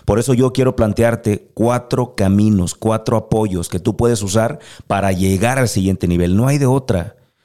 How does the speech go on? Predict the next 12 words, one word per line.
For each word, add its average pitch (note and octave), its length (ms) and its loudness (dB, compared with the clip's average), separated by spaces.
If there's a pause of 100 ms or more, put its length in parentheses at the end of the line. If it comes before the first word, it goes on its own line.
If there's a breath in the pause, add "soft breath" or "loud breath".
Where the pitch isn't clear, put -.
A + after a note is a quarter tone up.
Tenemos C3 280 0
que C#3 80 0
eliminar C3 500 2
la B2+ 80 2
arrogancia, G#2 580 0
nuestra F#2+ 300 0
soberbia G#2 460 0
que A2 100 -2
nos F#2+ 200 0
impide A#2+ 500 0
buscar F2+ 320 -4
ayuda. E2+ 420 -2